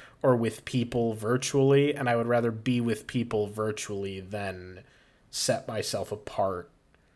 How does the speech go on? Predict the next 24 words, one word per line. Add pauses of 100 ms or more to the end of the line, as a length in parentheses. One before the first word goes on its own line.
(640)
otherwise,
which
I
think
is
sort
of
interesting,
but
it's
also
so
vague
that
that's
me
putting,
like,
a
lot
of
my
own (640)
read